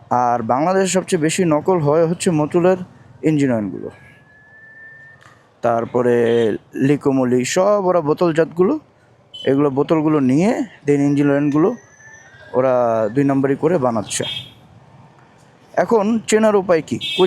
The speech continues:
থেকে কিনবো? কারো যদি অথেন্টিক সোর্স থাকে, যে ওই সোর্সকে সে বিশ্বাস করে, ট্রাস্ট করে, বা সে জানে সে, হ্যাঁ, আসলে অথেন্টিক সোর্স,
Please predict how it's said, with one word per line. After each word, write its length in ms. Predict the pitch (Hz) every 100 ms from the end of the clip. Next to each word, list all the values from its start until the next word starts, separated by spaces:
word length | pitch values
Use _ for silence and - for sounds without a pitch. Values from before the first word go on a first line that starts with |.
| -
থেকে 200 | 196 190
কিনবো? 320 | 170 147 117
কারো 320 | 104 170 220 247
যদি 360 | 240 247 247 -
অথেন্টিক 480 | 160 170 220 208 208
সোর্স 360 | - 233 233 -
থাকে, 360 | 202 202 208 - _ _ - _ -
যে 520 | 160 190 190 190 185 170
ওই 160 | 170 180
সোর্সকে 420 | 175 170 - 185
সে 280 | 185 180 160
বিশ্বাস 440 | 160 - 208 -
করে, 260 | 180 175 165
ট্রাস্ট 280 | 170 175 -
করে, 220 | - 165
বা 140 | 151 151
সে 220 | - 170
জানে 460 | 139 143 190 190 175
সে, 340 | 175 165 160 - - - _
হ্যাঁ, 180 | 160 160
আসলে 360 | 151 151 185 160
অথেন্টিক 480 | 165 175 170 165
সোর্স, 440 | - 190 175 -